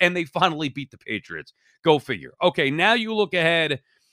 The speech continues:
to the draft, and it's way too early to get into specifics, but I think it's pretty cut and dry for both these teams here. Giants have to take a quarterback. It's as simple as that. They have the number six overall pick. You look who's in front of you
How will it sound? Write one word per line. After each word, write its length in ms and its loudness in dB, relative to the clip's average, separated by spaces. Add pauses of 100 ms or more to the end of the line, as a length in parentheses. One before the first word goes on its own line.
(120)
to 100 0
the 80 0
draft, 320 2
and 100 2
it's 140 -2
way 260 0
too 240 -6
early 220 -2
to 120 -12
get 160 -4
into 220 -8
specifics, 840 -6 (500)
but 280 6 (460)
I 140 2
think 160 0
it's 100 -6
pretty 240 2
cut 280 0
and 80 -6
dry 600 2
for 500 0
both 320 -2
these 200 -8
teams 280 -6
here. 180 -12 (140)
Giants 260 0
have 80 -6
to 100 -10
take 160 -6
a 40 -20
quarterback. 480 -4
It's 140 -16
as 40 -16
simple 280 -4
as 100 -10
that. 200 -10 (280)
They 100 -2
have 240 2
the 80 -2
number 220 -2
six 260 -6
overall 380 0
pick. 340 -2 (320)
You 120 -2
look 280 -2 (140)
who's 300 0
in 100 2
front 260 0
of 100 -2
you 300 0